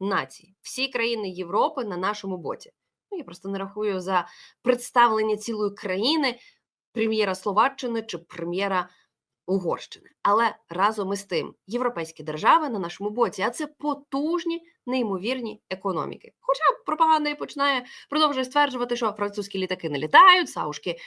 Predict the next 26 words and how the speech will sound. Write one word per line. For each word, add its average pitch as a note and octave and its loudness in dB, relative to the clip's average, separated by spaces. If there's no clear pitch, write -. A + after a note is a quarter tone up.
чеські G#3+ 2
не G3+ 2
стріляють, D4 6
німецькі F#3+ -4
танки D4 2
не G#3+ -2
їздять. D3 -8
Одним A3 0
словом, F4 4
все, C4+ 6
що B3 -6
нам A3+ 4
передають F3+ -2
європейці, C4+ -4
це G#3 -8
лайно. G3+ -2
Тільки, G#3+ -8
знаєте, G#3 -4
ніколи D4+ 6
не C#4 4
чула, C4+ 0
аби A#3 6
це A#3 0
лайно G3 0
могло A#3+ 4
вбити B3+ -4